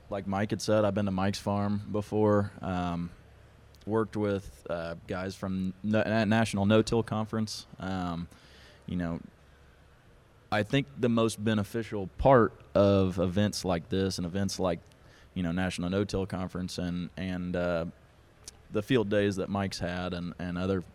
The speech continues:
other farms practicing these soil health, um, they're huge just in, just in the sense of the networking,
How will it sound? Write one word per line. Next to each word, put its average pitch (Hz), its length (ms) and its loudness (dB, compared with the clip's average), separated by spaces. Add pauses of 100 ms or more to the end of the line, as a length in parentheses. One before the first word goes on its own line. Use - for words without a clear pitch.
(140)
other 104 240 6
farms 95 460 -2 (200)
practicing 92 380 -2
these 92 140 -2
soil 90 260 -2
health, 87 440 -4
um, 82 420 -6 (920)
they're 127 160 8
huge 117 400 4
just 113 320 2
in, 113 380 2 (340)
just 117 380 0
in 107 160 0
the 98 80 0
sense 101 320 -4
of 95 260 -2 (180)
the 98 100 -2
networking, 98 580 0